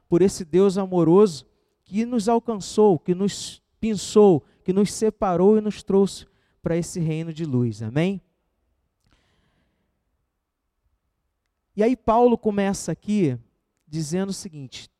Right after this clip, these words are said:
"Todos nós estávamos mortos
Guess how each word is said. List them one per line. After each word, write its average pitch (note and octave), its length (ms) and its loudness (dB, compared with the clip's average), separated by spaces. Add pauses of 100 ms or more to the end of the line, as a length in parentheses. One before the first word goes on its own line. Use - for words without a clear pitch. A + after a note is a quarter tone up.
"Todos A3+ 420 6
nós F3 460 -4
estávamos F#3 760 -8
mortos G3 760 -4